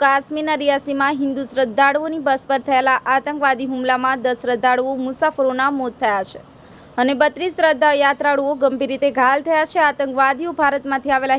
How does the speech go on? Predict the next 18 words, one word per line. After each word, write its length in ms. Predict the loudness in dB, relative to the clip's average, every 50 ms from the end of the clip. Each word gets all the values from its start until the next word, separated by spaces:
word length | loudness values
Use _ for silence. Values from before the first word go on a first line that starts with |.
| -2
હિન્દુ 240 | -2 -6 -6 -6 -6 -6
તીર્થયાત્રીઓ 600 | -6 -6 -6 -2 0 2 2 0 0 -4 -8 -6 -4 -2
પર 100 | -2 -2 0
હુમલો 260 | -2 -2 0 0 0
કરે 220 | 0 0 -2 -2 -2 -8
છે. 120 | -10 -14 -16 -20 -20 -20 -20 -20 -20 -20 -12 -4 0
આ 140 | 2 2 4
હુમલો 320 | 2 0 0 0 -2 -2
એ 80 | -2 -2
સ્પષ્ટ 380 | 2 2 2 2 2 0 -4 -4 0 0
સંકેત 400 | 0 0 -2 -2 -4 -4 -4 -2
છે 120 | -2 -2 0 2
કે 80 | 2 2
આજે 220 | 4 2 0 0 -2
પણ 240 | -2 -2 0 -2 -2
હિન્દુ 240 | -4 -4 -4 -2 0 2
ધાર્મિક 360 | 2 2 0 -2 -4 -2 0
યાત્રાઓ 380 | 0 0 0 0 2 2 2